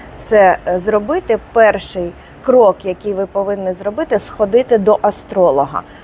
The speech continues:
а потім вже знайти якогось провідника, який допоможе вам розвинуть, і, по-перше, не, не тільки розвинуть, а навчитися управляти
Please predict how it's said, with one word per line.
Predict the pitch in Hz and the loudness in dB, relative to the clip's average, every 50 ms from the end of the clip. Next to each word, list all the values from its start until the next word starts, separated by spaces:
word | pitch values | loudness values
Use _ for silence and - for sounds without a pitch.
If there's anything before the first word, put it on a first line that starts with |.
| - - | -18 -4
а | - 208 214 | -2 -2 -2
потім | 208 - 262 330 381 - - 208 202 | -2 -2 -2 -2 0 -2 -4 -6 -6
вже | 185 190 214 | -4 -4 -4
знайти | 190 190 214 214 214 214 214 - 226 | -2 -2 -2 -2 -2 -2 -2 -4 0
якогось | 220 208 190 - - 208 185 196 196 - - - | 0 2 2 2 0 -2 -2 -2 -4 -8 -10 -6
провідника, | - 214 226 220 190 196 196 175 170 190 180 175 - - 196 214 240 254 | -2 0 0 0 0 -2 -6 -4 -4 -4 -4 -4 -4 -2 -2 0 2 2
який | 208 185 175 170 - - - 202 | 2 0 -2 -6 -8 -10 -10 -6
допоможе | 175 180 180 175 - 185 175 175 175 180 214 240 262 240 202 208 175 156 - - - - - - - | -2 -2 -2 0 0 -2 -4 -2 -4 -4 -2 -2 -2 -2 -4 -4 -6 -6 -6 -12 -20 -20 -20 -10 -2
вам | 180 190 208 214 202 190 - | 0 2 2 2 2 0 0
розвинуть, | - 190 190 202 196 175 170 180 170 180 208 247 285 302 294 240 185 170 - - - - - - - - - | 0 2 2 2 0 -2 -4 -8 -4 -2 -2 0 0 0 0 0 -2 -2 -4 -10 -18 -20 -20 -20 -20 -12 -4
і, | 202 202 | -4 -2
по-перше, | - - 208 185 - - 233 240 254 240 - - 214 196 | -2 0 -2 -4 -2 0 2 2 2 0 -4 -6 -6 -4
не, | 208 208 - | -4 -6 -6
не | - 208 214 220 | -4 -4 -4 -4
тільки | 214 - 240 220 - 220 196 | -6 -8 -12 -8 -4 -2 0
розвинуть, | 190 190 175 165 180 180 170 165 165 160 151 - - | 0 0 -2 -2 -2 -2 -2 -2 -2 -6 -8 -4 -2
а | 175 175 175 170 - - - 185 | 0 2 2 0 -2 -4 -8 -8
навчитися | 185 180 175 - - - 247 247 240 - 190 - - - 175 170 - | -6 -6 -6 -8 -10 -10 -10 -8 -8 -8 -8 -8 -6 -6 -6 -6 -6
управляти | 208 190 - - 214 196 190 180 190 190 196 175 156 147 - - | -10 -12 -6 -2 0 0 0 0 0 0 2 2 2 0 -2 -8